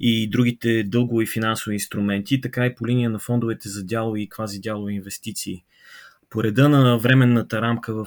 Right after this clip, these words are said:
подкрепа на засегнатите от пандемията предприятия, фонда на фондовете е предоставил на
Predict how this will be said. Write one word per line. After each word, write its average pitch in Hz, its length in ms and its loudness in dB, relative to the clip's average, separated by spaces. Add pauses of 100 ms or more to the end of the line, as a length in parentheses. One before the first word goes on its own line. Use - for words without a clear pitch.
подкрепа 117 460 -6
на 107 100 -4
засегнатите 104 680 -6
от 95 140 -12
пандемията 107 600 -6
предприятия, 113 640 -8
фонда 117 360 -6
на 110 80 -8
фондовете 117 440 -6
е 107 100 -10
предоставил 113 680 -6
на 107 400 -6